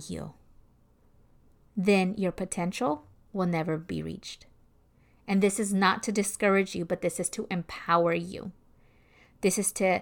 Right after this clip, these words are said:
to edify you and let you know that this is exactly why God came, to give you the power of the Holy Spirit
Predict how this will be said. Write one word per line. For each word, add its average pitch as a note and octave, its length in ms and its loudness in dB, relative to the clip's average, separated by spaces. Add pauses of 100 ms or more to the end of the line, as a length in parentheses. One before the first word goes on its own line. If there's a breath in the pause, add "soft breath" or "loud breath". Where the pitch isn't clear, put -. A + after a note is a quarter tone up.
(280 loud breath)
to - 100 -10 (100)
edify F#3+ 540 4
you E3+ 420 0 (240)
and F3+ 220 0
let E3+ 220 0
you F#3 120 0
know E3 440 0 (340)
that F3+ 160 -4
this F#3+ 180 -2
is F#3 120 -6
exactly F#3+ 760 0
why E3 240 -2
God D#3+ 380 -4 (100)
came, F3+ 420 -10 (280 soft breath)
to G#3 80 0
give F3+ 200 2
you F#3+ 100 2
the F#3 100 0
power F#3+ 420 2
of G3 140 -2
the F#3 100 -2
Holy F3 300 -2
Spirit E3+ 580 -2